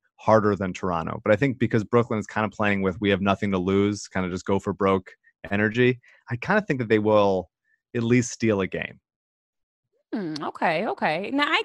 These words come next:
Speaker 2: I could definitely see that. I know, you know,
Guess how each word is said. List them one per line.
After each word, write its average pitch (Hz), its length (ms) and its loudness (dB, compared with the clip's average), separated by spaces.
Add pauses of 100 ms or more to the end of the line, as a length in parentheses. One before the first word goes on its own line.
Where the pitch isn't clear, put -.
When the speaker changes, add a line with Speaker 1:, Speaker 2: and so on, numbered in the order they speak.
Speaker 2:
I 330 120 4
could 330 160 -4
definitely 214 300 0
see 185 120 -4
that. 160 160 -2
I 160 100 -2
know, 185 460 0 (500)
you 156 100 -4
know, 190 300 2